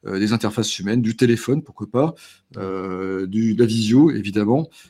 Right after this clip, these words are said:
Euh, la question est, c'est comment on fait pour, euh, repérer les gens qui ont du mal, comment on fait pour, euh, qu'ils n'aient pas peur d'appeler ou de passer en visio directement sans rompre, euh, l'expérience utilisateur.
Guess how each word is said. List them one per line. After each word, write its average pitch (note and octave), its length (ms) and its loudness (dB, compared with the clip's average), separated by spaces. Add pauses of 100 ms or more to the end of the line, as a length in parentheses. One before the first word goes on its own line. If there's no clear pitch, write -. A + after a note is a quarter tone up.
(140)
Euh, G2+ 800 -2
la B2+ 80 -2
question A#2 400 0
est, C#3+ 80 8
c'est C3+ 180 -2
comment B2+ 240 2
on A#2+ 40 2
fait C3+ 180 0
pour, G#2+ 260 -4
euh, G2+ 140 -4 (220)
repérer B2+ 440 2
les A#2+ 120 6
gens B2 160 2
qui - 100 -8
ont G#2+ 40 -2
du G2 120 -4
mal, C3+ 260 2 (220)
comment A#2 180 0
on B2 80 2
fait C#3 200 2
pour, G#2+ 320 0
euh, G#2 80 -2
qu'ils A#2 180 -4
n'aient A2+ 60 4
pas A#2 160 0
peur C3+ 260 4
d'appeler B2 400 4
ou B2+ 80 6
de - 60 -4
passer A2+ 260 -6
en A2+ 60 0
visio G#2+ 260 -2
directement A#2 560 -2 (180)
sans - 240 -2
rompre, B2 340 0
euh, G#2+ 220 0
l'expérience A2+ 540 -4
utilisateur. G#2+ 540 -2